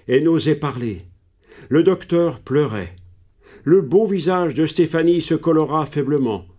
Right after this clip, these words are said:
Puis, de teinte en teinte, elle finit par reprendre l'éclat d'une jeune fille étincelant de fraîcheur.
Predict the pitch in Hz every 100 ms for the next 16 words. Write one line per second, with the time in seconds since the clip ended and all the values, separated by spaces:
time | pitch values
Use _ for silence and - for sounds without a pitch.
0 | _ _ - _ - 196 151 - - 165
1 | 170 190 180 - 165 156 147 127 - -
2 | - 151 147 185 185 185 160 113 160 -
3 | 156 160 135 143 160 160 170 147 151 123
4 | 151 147 160 151 139 143 - 143 135 131
5 | - 135 - 120 101 85